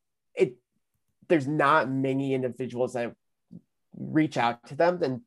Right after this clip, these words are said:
tell them what's going on in the community. So when they have the opportunity to learn, they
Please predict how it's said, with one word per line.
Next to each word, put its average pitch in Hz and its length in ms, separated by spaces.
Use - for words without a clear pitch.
tell 127 300
them 139 180
what's 131 160
going 127 300
on 117 180
in 127 80
the 123 60
community. 131 580
So 170 120
when 160 280
they 175 120
have 143 240
the 147 140
opportunity 139 920
to 139 80
learn, 123 640
they 156 320